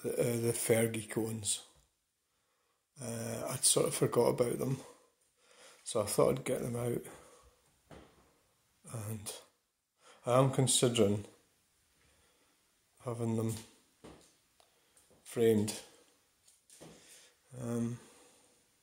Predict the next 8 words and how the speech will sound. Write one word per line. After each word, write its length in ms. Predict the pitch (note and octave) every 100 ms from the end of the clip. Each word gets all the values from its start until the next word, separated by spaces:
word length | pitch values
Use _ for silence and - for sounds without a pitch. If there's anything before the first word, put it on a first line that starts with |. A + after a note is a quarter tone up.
| _ - - - - - -
I 60 | A#2+
did 160 | C#3+
have, 260 | D#3 C#3+ C3 D3
I 40 |
was 400 | C#3+ C#3 - -
kinda 300 | - E3 E3
thinking 480 | - D3 C3+ A#2+ A#2+
about 260 | A2 A2